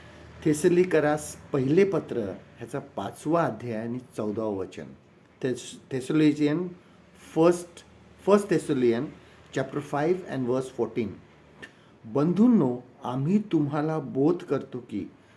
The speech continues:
अव्यवस्थित लोकांना ताकीद द्या, जे अल्पधीराचे आहेत त्यांना धीर द्या,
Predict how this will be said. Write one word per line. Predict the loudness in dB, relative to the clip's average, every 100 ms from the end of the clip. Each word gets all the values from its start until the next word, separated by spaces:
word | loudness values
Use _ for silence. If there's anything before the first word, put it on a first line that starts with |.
| _ _
अव्यवस्थित | 2 4 4 6 4 6 2 2 0 0 0
लोकांना | 0 0 -2 -4 -4 -6 -8 -8 -6
ताकीद | -6 -4 -4 -4
द्या, | -8 -10 -16 -20 -20 -20 -20 -20 -20 -20 -20 -20 -2
जे | 4 4 4
अल्पधीराचे | 2 2 6 4 6 4 4 2 0
आहेत | 0 -2 -6 -10 -8
त्यांना | -6 -4 -4
धीर | -6 -2 0 0
द्या, | -2 -6